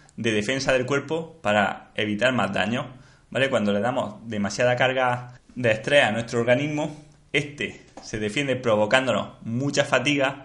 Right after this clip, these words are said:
para evitar que se la seguimos, sigamos dando y entrar en una enfermedad grave, o sea, tener daños que ya sean crónicos. Hay gente que aún teniendo todos estos síntomas, sigue y sigue y sigue entrenando duro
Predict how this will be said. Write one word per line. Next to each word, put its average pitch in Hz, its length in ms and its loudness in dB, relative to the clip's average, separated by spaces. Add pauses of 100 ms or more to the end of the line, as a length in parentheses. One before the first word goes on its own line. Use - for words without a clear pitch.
(140)
para 104 180 2
evitar 117 400 2
que - 100 -4
se - 120 -4
la 101 80 2
seguimos, 120 480 -4
sigamos 127 580 -2
dando 147 440 4 (360)
y 123 160 0
entrar 113 400 2
en 117 140 -2
una 117 360 2
enfermedad 113 440 -2
grave, 143 680 0
o 104 40 -12
sea, 104 360 0
tener 120 220 0
daños 135 320 2
que 117 100 -4
ya 117 100 4
sean 135 380 -2
crónicos. 113 540 0 (960)
Hay 127 180 4
gente 160 580 0 (140)
que 107 140 4
aún 113 480 0
teniendo 123 280 -2
todos 131 140 6
estos 127 220 0
síntomas, 143 500 0 (300)
sigue 135 480 -2
y 123 60 0
sigue 139 260 -2
y 131 80 -2
sigue 147 260 0
entrenando 135 500 -2
duro 156 460 -2